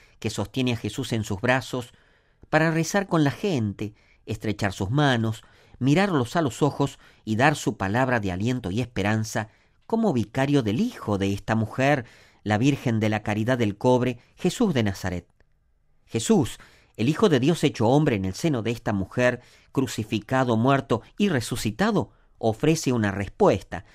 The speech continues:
al interrogante del cubano y la cubana, ofrece un camino para el latinoamericano, para el hispano aquí y allá, en este continente que después de la quinta conferencia del episcopado latinoamericano y caribeño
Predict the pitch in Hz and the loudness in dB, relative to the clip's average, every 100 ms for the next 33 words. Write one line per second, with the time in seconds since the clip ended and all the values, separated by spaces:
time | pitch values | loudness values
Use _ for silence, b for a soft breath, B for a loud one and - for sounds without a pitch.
0 | b b 87 95 98 113 110 120 123 147 | b b -8 -4 -2 0 2 2 4 4
1 | 156 156 131 107 95 98 104 160 202 185 | 2 2 0 0 -2 -2 2 2 2 2
2 | 110 107 107 107 95 92 90 b b b | 0 0 0 2 2 -2 -6 b b b
3 | 135 - 190 208 156 131 151 208 196 - | -4 -2 2 4 4 2 2 4 2 0
4 | 127 107 104 107 120 - 123 113 107 101 | 0 2 2 2 0 0 0 2 2 0
5 | 101 - 175 139 107 - B B - 110 | 0 -2 0 2 0 -2 B B -2 0
6 | 107 107 107 - 170 170 139 - 101 - | 2 2 0 0 0 4 4 2 -6 -4
7 | 156 240 - 101 98 101 190 - b b | -2 -2 -2 0 0 2 0 -2 b b
8 | b - 98 120 113 - 185 190 139 110 | b -4 -2 0 -2 0 4 4 4 2
9 | 107 135 135 131 B B B 80 85 - | 2 2 2 -2 B B B -10 -6 0
10 | 147 143 117 165 165 120 160 156 127 127 | 2 4 2 0 0 0 2 0 0 0
11 | 147 113 95 98 - - 107 135 131 98 | 0 -2 0 -2 -4 -4 -2 0 0 0
12 | 92 143 113 92 120 117 127 110 120 120 | 0 0 0 0 -2 -2 -4 -2 0 0
13 | 123 127 131 | 0 0 -2